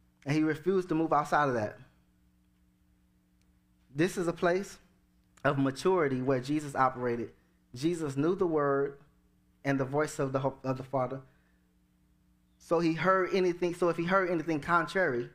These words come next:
he was able to stand and resist the attacks, the tricks, and the fiery darts. Despite of common belief, I believe it's, it is attainable, but it requires being intentional and disciplined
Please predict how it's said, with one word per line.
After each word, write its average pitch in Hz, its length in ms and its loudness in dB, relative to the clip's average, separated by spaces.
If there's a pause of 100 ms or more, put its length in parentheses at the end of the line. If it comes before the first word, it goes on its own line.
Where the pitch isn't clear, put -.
(680)
he 160 80 2
was 165 140 -2
able 143 220 0
to 131 140 -6
stand 156 400 -2
and 139 80 0
resist 131 360 -4
the 139 100 0
attacks, 127 480 -4
the 127 120 -12
tricks, - 400 -8
and 131 120 -6
the 113 40 -8
fiery 123 280 -2
darts. 110 380 -6 (800)
Despite 156 500 0
of - 80 -4
common 147 380 0
belief, 123 520 -4
I 139 120 0
believe 135 440 0
it's, 117 160 -8 (140)
it 151 240 -2
is 170 240 2
attainable, 147 680 -2 (840)
but 147 140 2
it 143 40 2
requires 135 480 0
being 135 280 -2
intentional 147 680 -8
and 123 200 -8
disciplined 123 480 -6